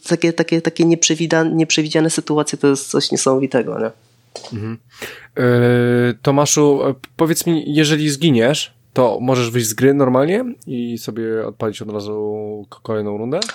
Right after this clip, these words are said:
Speaker 1: E, powiem ci, że dołączenie do nowego meczu to jest około półtorej minuty, maksymalnie dwie minuty, tak? Możesz wyjść w każdym
Speaker 2: Mhm.
Speaker 1: momencie z meczu, a w momencie, kiedy zginiesz, no to żeby zacząć nowy mecz, to jest tak, jak ci mówię, te półtora, półtora minuty, dwie minuty,
Speaker 2: Mhm.
Speaker 1: to jest szybciej niż się Wiedźmin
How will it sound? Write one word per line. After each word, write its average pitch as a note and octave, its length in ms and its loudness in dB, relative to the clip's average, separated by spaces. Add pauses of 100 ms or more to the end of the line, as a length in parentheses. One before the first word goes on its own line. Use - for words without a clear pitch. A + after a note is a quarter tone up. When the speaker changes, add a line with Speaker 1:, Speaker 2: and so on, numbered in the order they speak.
(300)
Speaker 1:
E, D3+ 440 0 (140)
powiem E3+ 180 2
ci, E3 180 0
że D3+ 120 2
dołączenie D3+ 540 2
do C#3 120 0
nowego C3+ 380 0
meczu C3 300 0
to C3 100 0
jest B2 160 -2
około B2 420 0
półtorej B2 680 2
minuty, A#2+ 720 2
maksymalnie B2 600 0
dwie A#2+ 220 2
minuty, A2+ 420 -2
tak? - 320 -6
Możesz A#2 300 0
wyjść A2+ 200 0
w - 60 -4
każdym A#2 260 0
Speaker 2:
Mhm. A#2+ 120 4
Speaker 1:
momencie A#2+ 220 0
z A#2+ 100 -2
meczu, A#2+ 400 2 (380)
a B2 120 -2
w - 40 0
momencie, B2 260 0
kiedy A#2+ 160 -2
zginiesz, A#2 400 0
no A#2 80 -4
to A2+ 180 0
żeby A2+ 220 0
zacząć A#2 360 -2
nowy A#2 200 0
mecz, A#2 220 0
to A#2 100 -2
jest - 180 -4
tak, A2+ 160 -4
jak A#2 100 -6
ci - 140 -8
mówię, A2 240 -4
te - 180 -8
półtora, A#2 580 -2
półtora A#2+ 360 -2
minuty, A#2 380 -4
dwie A2+ 200 -2
minuty, A2+ 340 -4
Speaker 2:
Mhm. A2 60 -8
Speaker 1:
to A2 120 -4
jest A2 240 -4
szybciej - 540 2
niż A2+ 140 2
się A#2 140 0
Wiedźmin A2+ 440 0